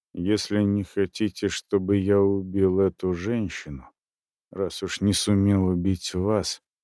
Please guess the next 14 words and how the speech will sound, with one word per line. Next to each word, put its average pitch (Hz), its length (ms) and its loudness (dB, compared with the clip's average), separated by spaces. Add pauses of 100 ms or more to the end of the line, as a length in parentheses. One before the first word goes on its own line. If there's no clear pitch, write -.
(560)
отошлите 107 800 -2
ее 104 400 2 (200)
прочь 107 580 -2 (180)
до 98 320 -2
моего 95 640 -2 (140)
приезда». 87 800 -12 (460)
Без 98 220 -2
всякого 110 500 2
выражения 104 760 4
тихо - 460 -6
попросил 80 720 -4
он. 60 260 -16 (920)
Тощий 131 360 -4
промолчал, 110 800 -10